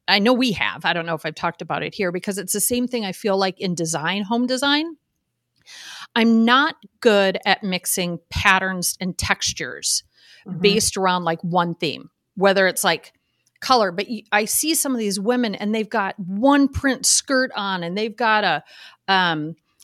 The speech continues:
Speaker 1: my favorite is a graphic tee. I love a graphic tee. Uh, if I could be buried in a graphic tee, I, I got no problems with that.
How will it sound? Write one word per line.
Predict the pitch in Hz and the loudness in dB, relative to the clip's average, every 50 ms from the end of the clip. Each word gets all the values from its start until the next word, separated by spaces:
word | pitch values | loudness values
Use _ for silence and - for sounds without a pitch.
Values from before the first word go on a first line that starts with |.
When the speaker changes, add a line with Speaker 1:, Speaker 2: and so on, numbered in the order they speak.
| _ - | _ 0
Speaker 1:
my | 190 208 226 | 2 4 4
favorite | 220 - 262 247 202 208 | 4 4 2 0 2 2
is | 190 185 170 | 0 0 0
a | 175 | 0
graphic | 156 175 156 147 160 - 190 170 - | 0 2 2 2 2 0 -2 -4 -4
tee. | - - 160 143 131 | -4 -4 -4 -4 0
I | - 208 190 | 4 4 4
love | 180 170 160 151 170 | 6 4 2 2 0
a | |
graphic | 156 - 147 143 - - 160 - | -2 -4 -4 -4 -4 -6 -8 -8
tee. | - - 165 147 143 151 - - | -6 -4 -2 -2 -2 -2 -4 -6
Uh, | - - - - - _ | -10 -10 -10 -12 -6 _
if | - 208 - 214 | -4 0 4 4
I | 208 | 4
could | 196 - 202 | 4 2 0
be | 190 185 | 0 0
buried | 160 175 165 165 170 170 | 0 2 2 2 2 0
in | 180 175 170 | 0 -2 -2
a | 160 151 | -4 -2
graphic | - 160 151 156 - - 156 - | 0 2 2 2 2 -2 -4 -2
tee, | - - 165 156 156 160 165 165 - - _ _ - | -2 0 2 2 2 0 -2 -4 -6 -10 _ _ 0
I, | 139 - - | 0 2 2
I | 196 | 4
got | 180 185 170 165 | 4 4 4 2
no | 165 | 0
problems | 151 - 165 143 143 135 139 - - | -4 -2 -4 -4 -4 -4 -6 -6 -8
with | 131 - | -8 -6
that. | - 98 90 - - - | -6 -4 -4 -6 -6 -10